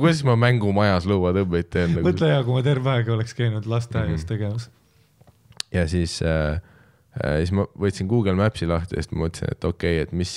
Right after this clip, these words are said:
Speaker 1: äh, mis nuss on, on ju.
Speaker 2: Mhm.
Speaker 1: Ja siis ma sain aru, et jaa, ma olin, äh, lasteaia juures, hoopis, äh, põhikool oli edasi.
Speaker 2: Ahah.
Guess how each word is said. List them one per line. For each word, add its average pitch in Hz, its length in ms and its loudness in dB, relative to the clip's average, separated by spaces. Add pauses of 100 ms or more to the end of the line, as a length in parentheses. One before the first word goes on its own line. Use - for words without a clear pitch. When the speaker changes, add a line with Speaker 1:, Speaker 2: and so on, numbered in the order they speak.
(120)
Speaker 1:
äh, 50 520 -6
mis - 220 -6
nuss 104 320 -2
on, 82 160 -2
on - 240 -6
ju. 92 80 -10 (100)
Speaker 2:
Mhm. 117 340 2 (120)
Speaker 1:
Ja - 180 -4
siis 92 100 0
ma 101 80 0
sain 95 160 2
aru, 95 220 4
et 82 240 0
jaa, 90 100 4
ma 85 160 0
olin, 78 240 0
äh, 76 380 0 (380)
lasteaia 80 500 -2
juures, 80 320 -2
hoopis, 82 240 -4 (160)
äh, 78 260 -2
põhikool 78 480 -2
oli 82 220 0
edasi. 87 320 0 (160)
Speaker 2:
Ahah. 113 240 2